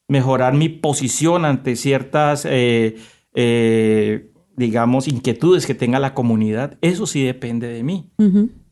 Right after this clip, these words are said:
Speaker 1: ¿Sí? Y eso, lo que, cuando uno controla ese círculo de interés personal, lo que hace es que tú estés creando una serie de hábitos que te i-,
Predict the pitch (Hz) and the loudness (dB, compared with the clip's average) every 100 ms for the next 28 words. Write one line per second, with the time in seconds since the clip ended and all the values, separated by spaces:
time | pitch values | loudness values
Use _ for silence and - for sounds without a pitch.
0 | - 175 - 180 170 202 233 294 - - | -2 -2 0 2 4 4 0 -4 -8 -20
1 | _ _ _ _ 165 160 160 156 147 147 | _ _ _ _ 2 2 2 2 2 0
2 | - - _ 156 151 143 147 196 226 208 | -8 -18 _ -2 2 4 4 2 0 0
3 | 139 151 143 135 185 208 180 220 202 160 | 0 2 0 0 -2 -2 -2 -2 0 0
4 | 143 127 127 - 180 180 190 175 147 175 | -2 -4 -6 -8 -10 -8 -6 -4 -4 -6
5 | - 151 147 147 143 139 190 185 147 - | -8 -2 -2 0 0 0 0 -2 -4 -6
6 | 165 160 151 156 - 151 147 156 147 151 | -6 -6 -8 -10 -6 -4 -2 -2 -4 -2
7 | 147 143 120 131 143 156 - 127 123 117 | -2 0 0 -2 -4 -8 -6 -6 -4 -4
8 | 120 120 | -6 -10